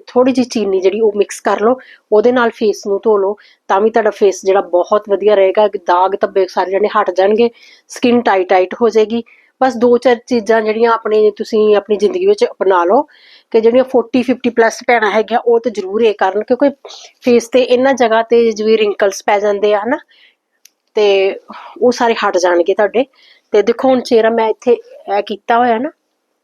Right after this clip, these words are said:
ਹੁਣ ਇਸ ਟਾਈਮ ਤੇ ਨੌ, ਸਾਢੇ ਨੌ ਦਾ ਟਾਈਮ ਹੈ, ਤੇ ਬਸ ਮੈਂ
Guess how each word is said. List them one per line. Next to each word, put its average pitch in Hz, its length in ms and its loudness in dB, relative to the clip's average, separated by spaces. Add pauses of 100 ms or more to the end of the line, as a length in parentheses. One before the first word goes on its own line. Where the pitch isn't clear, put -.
(200)
ਹੁਣ 226 100 2
ਇਸ 202 200 0
ਟਾਈਮ 214 280 2
ਤੇ 208 160 0
ਨੌ, 202 240 2
ਸਾਢੇ 196 280 0
ਨੌ 202 200 0
ਦਾ 196 120 -2
ਟਾਈਮ 185 340 0
ਹੈ, 262 40 -4 (600)
ਤੇ 196 220 0
ਬਸ 202 280 -2
ਮੈਂ 214 380 2